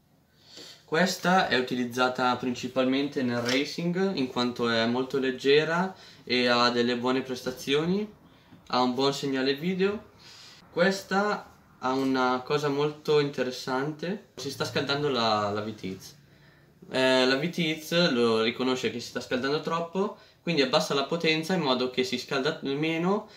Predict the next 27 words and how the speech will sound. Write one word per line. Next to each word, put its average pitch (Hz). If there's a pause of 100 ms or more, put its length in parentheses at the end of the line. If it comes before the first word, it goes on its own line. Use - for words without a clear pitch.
(340)
e 151
avete, 135
non 143
rischiate 117
di 107
bruciare 107
la 95
V 101
T 98
X. - (340)
Questo 127
è 113
un 110
auto 107
salvataggio 113
che 104
ha 90
questa 95
V 98
T 113
X - (600)
e -
per 110
quello 110
ve 110
la 98
consiglio, 107